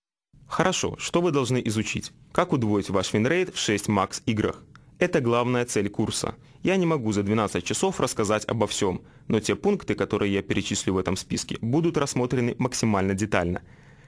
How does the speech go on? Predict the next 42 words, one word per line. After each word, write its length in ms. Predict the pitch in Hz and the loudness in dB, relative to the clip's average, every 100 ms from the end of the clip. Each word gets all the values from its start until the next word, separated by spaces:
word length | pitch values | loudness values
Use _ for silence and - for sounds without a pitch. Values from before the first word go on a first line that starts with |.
| - - | -20 -2
Когда 320 | 123 135 180 | 0 4 2
делать 320 | 117 107 101 | 2 0 0
продолженную 580 | - 101 101 95 95 90 | -2 0 0 2 0 0
ставку? 500 | - 107 - 107 - - - | 2 0 0 -4 -6 -12 -8
Какой 300 | - 160 196 | -2 2 4
должен 340 | 123 123 107 104 | 4 2 2 0
быть 140 | 98 | 0
размер 340 | 107 104 170 196 | 0 2 0 0
продолженной 560 | 160 123 123 120 123 | 0 0 0 0 0
ставки? 460 | - 107 - - - - - | 0 -2 -2 -6 -10 -12 -6
Размеры 420 | - 110 139 190 | 0 2 4 2
ставок 380 | 175 131 123 123 | 2 2 0 0
в 80 | 117 | 0
общем. 360 | 104 - - - - - - | -2 -2 -4 -6 -14 -20 0
Это 200 | 123 107 | 2 2
очень 340 | 143 170 147 | 2 2 2
важный 300 | 113 117 117 | 2 2 2
раздел, 380 | 117 117 107 95 | 0 0 0 0
и 120 | - | 2
на 60 | 104 | 2
него 240 | 107 156 | 2 0
стоит 340 | 180 151 147 - | 0 0 0 0
обратить 460 | 120 117 - - | 0 2 0 0
внимание. 460 | 110 104 92 90 - - - - | 2 4 2 0 -4 -12 -20 -4
Многие 360 | 131 160 151 151 | 0 2 2 0
думают, 360 | 123 98 87 | 2 0 0
что 160 | - 127 | -2 0
это 180 | 104 101 | 0 2
не 80 | 101 | 2
важно, 420 | 139 175 160 143 - - | 2 0 -4 -6 -12 -4
но 140 | - | 0
я 100 | 190 | 2
докажу 380 | 147 127 113 120 | 2 0 0 2
вам 200 | 107 104 110 | 2 0 0
обратное. 580 | 104 107 87 - - - - - - | 2 2 0 -4 -8 -10 -20 -20 -4
Я 160 | 143 175 | -2 0
придаю 400 | 139 110 107 98 | 2 2 2 0
этому 260 | 101 98 | 0 0
аспекту 440 | 98 - 175 180 143 | 0 0 -2 0 0
игры 220 | 123 131 | 0 0
большое 400 | 104 98 - 107 | 0 0 0 0
значение, 540 | 107 110 - 92 92 | 0 0 0 0 -2